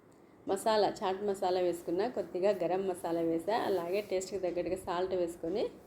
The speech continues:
కొద్దిగా నిమ్మ చెక్క అన్నీ బాగా మిక్స్ చేసేసుకొని, ఇప్పుడు మనం ముందుగా రెడీ చేసుకున్నాం కదా నిప్పట్లు, నేను టూ డేస్ తర్వాత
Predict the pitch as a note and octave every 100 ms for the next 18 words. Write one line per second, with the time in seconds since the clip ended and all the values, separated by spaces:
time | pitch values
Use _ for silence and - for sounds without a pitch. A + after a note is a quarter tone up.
0 | - G#3 G3+ C4+ B3+ G3 F3+ E3+ E3 -
1 | - - - - - - - - - -
2 | - - - - F#3 F#3+ G3 F3+ F3 F#3
3 | F#3 D#3+ F3 E3+ D#3+ - E3 B3+ B4 -
4 | - - - G#3 A3+ A3 G3 F#3 F3+ F3+
5 | F#3+ G3 F3 G3+ F#3 - F3+ F3 E3 D#3+
6 | F3 F3 E3+ - F3+ G#3+ D4+ E4 G#3 G3+
7 | G3 G3+ G3 G#3 - F#3 F#3 G3